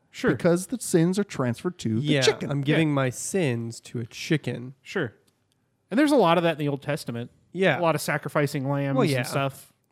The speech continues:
Speaker 2: And
Speaker 1: Putting, putting
Speaker 2: sac-,
Speaker 1: your sins on the
Speaker 2: sacrificial things, and,
Speaker 1: Yeah.
Speaker 2: and it's always been done, but
Speaker 3: Right.
Speaker 2: normally those lambs were not swung above one's head.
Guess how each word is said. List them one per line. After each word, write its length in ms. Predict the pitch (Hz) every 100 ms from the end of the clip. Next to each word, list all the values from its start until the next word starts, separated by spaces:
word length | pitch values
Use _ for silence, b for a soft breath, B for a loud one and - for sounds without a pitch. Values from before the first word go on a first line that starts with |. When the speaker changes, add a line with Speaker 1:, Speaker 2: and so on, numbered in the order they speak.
| _ 202
Speaker 2:
And 100 | 202
Speaker 1:
Putting, 120 | -
putting 200 | 202 185
Speaker 2:
sac-, 60 | 208
Speaker 1:
your 40 | 143
sins 240 | 170 156
on 60 | 202
the 60 |
Speaker 2:
sacrificial 480 | 190 185 196 180 185
things, 440 | - 185 226 240
and, 220 | 185 165 160
Speaker 1:
Yeah. 80 |
Speaker 2:
and 240 | 160 151 151
it's 200 | 165 -
always 260 | 175 170
been 220 | 147 139 135
done, 220 | - 143
but 200 | 165 180
Speaker 3:
Right. 180 | 143 127
Speaker 2:
normally 340 | 202 202 196
those 200 | 180 160
lambs 300 | 139 139 131
were 100 | 120
not 240 | 120 117 -
swung 360 | - 123 110
above 320 | 110 107 107 123
one's 240 | 113 113
head. 440 | - 190 120 107